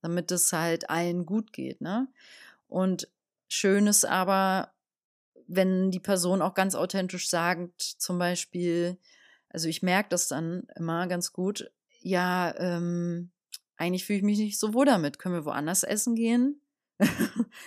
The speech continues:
Jetzt so als Beispiel, ne? Und, ähm, das war mal so ein bisschen die Ironie, weil ich bin so jemand, der das dann sagt. Also ich gehe nicht gerne irgendwo essen, wenn ich da gar keinen Bock drauf hab. Dann sag ich das, auch in einer großen Gruppe.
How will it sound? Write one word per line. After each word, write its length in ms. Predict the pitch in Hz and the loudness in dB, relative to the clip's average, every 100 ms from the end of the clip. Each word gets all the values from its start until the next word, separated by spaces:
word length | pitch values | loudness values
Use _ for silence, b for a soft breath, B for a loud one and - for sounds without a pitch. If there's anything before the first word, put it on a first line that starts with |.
| B | B
Jetzt 160 | 185 - | 0 2
so 60 | 160 | 0
als 180 | 165 | 0
Beispiel, 560 | - 143 156 - 156 156 | 0 0 0 -6 -8 -6
ne? 200 | 160 247 - B B B B B B _ | -4 -6 -8 B B B B B B _
Und, 460 | 175 185 190 185 - | 4 6 4 0 -4
ähm, 400 | - 170 175 175 | -4 -2 0 0
das 160 | 175 - | 0 2
war 140 | 196 | 4
mal 100 | 208 | 4
so 100 | 190 | 2
ein 80 | 185 | 0
bisschen 360 | 208 - 202 190 | 2 2 2 0
die 140 | 185 | -2
Ironie, 560 | 185 185 185 240 247 214 | -2 0 2 4 4 4
weil 140 | 190 | 2
ich 140 | 240 | 2
bin 220 | - 269 269 | 4 6 6
so 100 | 214 | 6
jemand, 320 | 170 156 143 | 4 0 0
der 100 | 139 | -2
das 180 | 151 - | -2 -4
dann 180 | 147 | -4
sagt. 440 | 131 143 139 - - | -4 -6 -6 -12 -10
Also 200 | 160 175 | -4 -2
ich 180 | 185 - | -2 2
gehe 160 | 208 | 4
nicht 180 | 214 - | 4 2
gerne 280 | 170 170 165 | 0 0 -2
irgendwo 260 | 160 165 | -4 -2
essen, 500 | 175 180 180 170 180 | 0 0 0 -2 -4
wenn 140 | 196 170 | -4 -4
ich 160 | 175 | -4
da 160 | - 160 | -2 -2
gar 140 | 165 | -2
keinen 180 | 160 190 | -2 0
Bock 140 | 226 233 | 0 0
drauf 220 | 165 165 | -4 -2
hab. 180 | 135 - | -2 -2
Dann 140 | 170 | 0
sag 180 | 185 214 | 2 2
ich 100 | 180 | -2
das, 320 | 127 117 - | -6 -6 -4
auch 160 | 165 165 | -2 -2
in 120 | 165 | -4
einer 100 | 165 | -6
großen 340 | 156 170 190 | -4 -4 -4
Gruppe. 340 | 170 185 - | -4 -8 -10